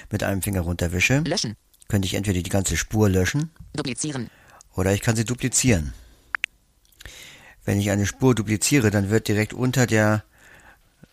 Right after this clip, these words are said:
Speaker 1: äh, Mutterspur, sag ich mal, ähm, eine weitere Spur angelegt.
Speaker 2: Abspielposition, Tracks.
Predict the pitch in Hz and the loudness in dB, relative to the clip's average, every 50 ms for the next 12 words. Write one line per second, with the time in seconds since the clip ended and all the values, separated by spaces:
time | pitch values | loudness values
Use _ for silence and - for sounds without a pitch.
0 | _ - - - - - 87 104 113 117 117 - 104 95 90 104 110 113 104 95 | _ -20 -18 -16 -16 -14 -8 -2 2 2 4 4 4 2 2 0 0 2 2 2
1 | 101 92 92 92 98 104 98 107 127 139 - 92 101 107 104 101 101 - 92 101 | 2 0 0 0 0 0 2 2 2 2 0 0 0 0 2 0 0 0 0 0
2 | 98 90 98 101 - 104 92 90 - - - 104 90 71 64 80 87 85 85 80 | 2 2 2 2 0 0 -2 -2 -4 -4 -2 -2 -2 -2 0 -2 -2 -2 0 0
3 | 92 120 139 - 202 - - - 120 - 170 151 151 - - 123 113 104 95 - | 2 2 2 0 -2 -6 -4 -6 -4 -4 -4 -4 -4 -4 -4 -6 -6 -6 -8 -8
4 | - - 156 - - | -6 -6 -6 -4 -6